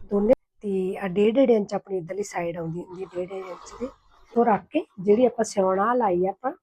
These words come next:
ਗਲੇ ਦੇ ਕੋਲੋਂ ਆਪਾਂ ਵਿੱਚ ਇੰਨਾ ਹੀ ਕੱਪੜਾ ਦਿੱਤਾ, ਠੀਕ ਹੈ ਨਾ, ਜ਼ਿਆਦਾ ਨਹੀਂ ਦੇਣਾ।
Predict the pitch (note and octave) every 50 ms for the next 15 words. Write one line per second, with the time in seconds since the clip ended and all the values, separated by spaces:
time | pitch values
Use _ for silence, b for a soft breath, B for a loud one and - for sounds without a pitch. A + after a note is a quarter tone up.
0 | _ _ _ b b b b b b _ - G3+ F3+ A3+ A3 G#3+ A3+ A#3 A#3+ C4
1 | C4 C4 - G#3+ G3+ G3+ A3 G3+ - - G#3+ G#3+ G#3 G3 F#3+ - - A#3 - A3
2 | G#3 G#3 G3+ G3+ G3+ G3+ G3+ - - F#3 F#3 F3 E3+ - _ - E3 D#3+ E3 -
3 | _ _ A#3+ A#3+ D4 D4+ _ _ _ _ _ _ _ _ _ _ _ _ _ _
4 | _ F3+ G3 F#3 F3+ F3 F#3 F#3+ F#3+ F3 E3 E3 D#3+ D#3+ E3